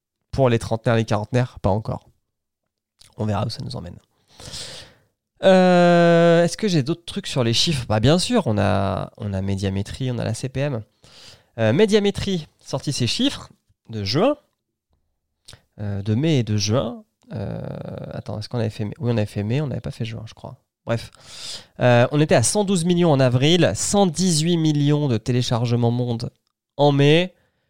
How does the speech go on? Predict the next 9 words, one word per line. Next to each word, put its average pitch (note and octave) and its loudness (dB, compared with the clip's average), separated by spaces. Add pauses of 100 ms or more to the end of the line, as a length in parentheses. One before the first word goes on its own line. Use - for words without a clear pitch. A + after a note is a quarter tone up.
(140)
L'avenir C#3 4
était C#3+ 2
radieux. B2 2 (920)
Patatras C#3+ 2
en B2+ 4
juin, A2+ 2
cent - 0
huit C3+ 2
millions. A2+ -6